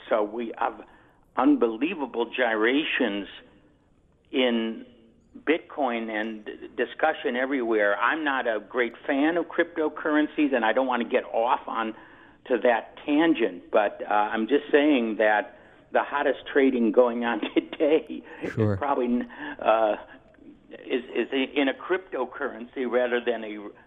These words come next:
Speaker 1: real currency. Nick, I don't know if you have any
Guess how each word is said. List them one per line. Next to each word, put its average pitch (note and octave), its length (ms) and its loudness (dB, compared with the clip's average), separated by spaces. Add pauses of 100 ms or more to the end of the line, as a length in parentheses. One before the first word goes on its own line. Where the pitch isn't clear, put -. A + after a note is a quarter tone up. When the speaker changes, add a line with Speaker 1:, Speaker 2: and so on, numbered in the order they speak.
(100)
Speaker 1:
real C3+ 400 0
currency. G#2 640 -6 (220)
Nick, C#3 180 -2
I C3 120 0
don't C3+ 120 2
know C3 180 2
if C3 80 -8
you B2 120 -6
have A#2 200 -2
any A2 260 -8